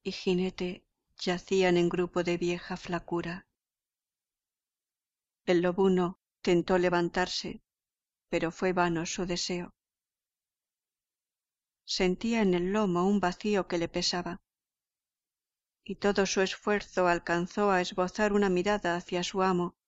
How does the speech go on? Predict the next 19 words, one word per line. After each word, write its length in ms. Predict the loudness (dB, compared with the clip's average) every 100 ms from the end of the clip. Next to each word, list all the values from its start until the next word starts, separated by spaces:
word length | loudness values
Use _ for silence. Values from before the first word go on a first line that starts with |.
| _ _ _ _ _ _ _
tirado 540 | -2 0 0 0 0 2
unos 360 | 2 2 0
pasos 560 | -2 -2 0 -2 -4 -2
más 320 | 0 0 -2
lejos, 720 | -4 -6 -8 -10 -8 -8 -10 -16 _ _ _ _ _ _ _ _
la 220 | -2 -2
cabeza 520 | -2 0 -2 -2 -4
sobre 280 | -2 -2 0
el 100 | 0
borde 420 | 2 0 0 0
del 160 | 2 2
abrevadero, 720 | 0 0 -2 0 0 -2 -6 _ _ _ _ _ _ _ _ _ _ _
una 280 | 0 2 2
herida 340 | 2 2 2
incolora 640 | 0 0 -2 0 0 -2
ceñida 480 | -4 -2 2 2 2
en 140 | -2 -2
la 100 | -4
frente, 580 | -4 -2 -4 -6 -12